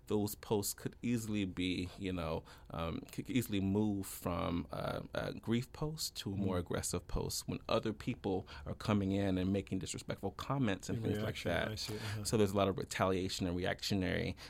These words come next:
Speaker 1: things that are happening in this
Speaker 2: Sure.
Speaker 1: space, um,
Speaker 2: It's
Speaker 1: that
Speaker 2: dynamic, right? Yeah, so, like,
Speaker 1: Absolutely.
Speaker 2: the intention might be to express a grief,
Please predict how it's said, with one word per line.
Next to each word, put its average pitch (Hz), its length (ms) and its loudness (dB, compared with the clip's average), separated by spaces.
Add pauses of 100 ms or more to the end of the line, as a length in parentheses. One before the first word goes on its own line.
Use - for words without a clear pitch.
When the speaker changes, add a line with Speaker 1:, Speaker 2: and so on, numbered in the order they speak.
(140)
Speaker 1:
things 117 240 6
that 87 80 0
are 87 80 2
happening 101 640 2
in 87 160 0
this 101 140 2
Speaker 2:
Sure. 90 60 0
Speaker 1:
space, 82 500 0 (360)
um, 87 340 2
Speaker 2:
It's 92 100 -2
Speaker 1:
that 87 160 4
Speaker 2:
dynamic, 120 440 0
right? 110 220 -2
Yeah, 120 60 6
so, - 20 8
like, 120 100 12
Speaker 1:
Absolutely. 117 640 8
Speaker 2:
the 87 80 6
intention 139 420 4
might 120 200 0
be 127 100 -2
to 110 100 -4
express 110 500 -4
a 113 40 -8
grief, 110 440 -6